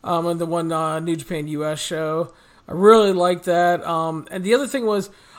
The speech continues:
I also liked that they played up Kenny as kind of the potential weak link down the stretch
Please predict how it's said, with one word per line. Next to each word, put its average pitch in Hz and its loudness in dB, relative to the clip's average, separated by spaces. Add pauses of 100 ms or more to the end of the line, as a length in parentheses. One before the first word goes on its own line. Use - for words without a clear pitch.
(140)
I 180 0
also 269 2
liked 262 2
that 208 -16
they 190 0
played 208 -6
up 185 -4
Kenny 196 -6
as 190 -6
kind 185 -8
of 175 -6
the 151 -10
potential 175 -10
weak 151 -10
link 185 -8
down 196 -4
the 190 -12
stretch 190 -6